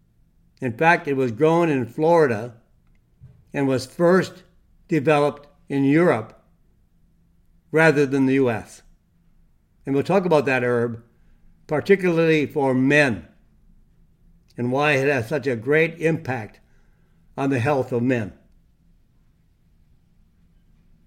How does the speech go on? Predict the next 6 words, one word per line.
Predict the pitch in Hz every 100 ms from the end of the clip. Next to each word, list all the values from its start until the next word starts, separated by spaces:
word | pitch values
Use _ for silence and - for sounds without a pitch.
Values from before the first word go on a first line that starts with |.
| _ _ _ _ _ _ _ _ _ _ _ _ _ _ 143
And | 131
why | 123 143 147
eleven | 147 139 135 156 196 214 180
minutes, | 180 185 117 - - _ _ _ _ _ _ _ _ _ _ _ _ _ _ _ _ _ _ _ _ _ _ _
eleven | 151 151 180 220 202 147
minutes | 175 185 110 -